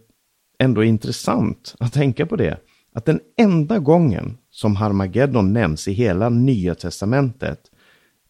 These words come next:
då händer det ingenting där. Och du kan läsa det här själv och se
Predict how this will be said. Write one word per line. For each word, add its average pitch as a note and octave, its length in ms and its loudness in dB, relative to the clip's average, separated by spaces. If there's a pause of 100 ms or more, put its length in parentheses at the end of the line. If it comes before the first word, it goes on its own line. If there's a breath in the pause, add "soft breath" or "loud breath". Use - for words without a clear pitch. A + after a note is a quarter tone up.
(260)
då G#2 200 0
händer G3+ 400 2
det B2 200 2
ingenting F3 500 6
där. - 200 -4 (280)
Och - 80 0
du C#3+ 80 0
kan F#3 160 0
läsa F#3+ 280 2
det E3 80 2
här C#3+ 120 2
själv G#2+ 460 0
och - 340 -14
se C3+ 280 2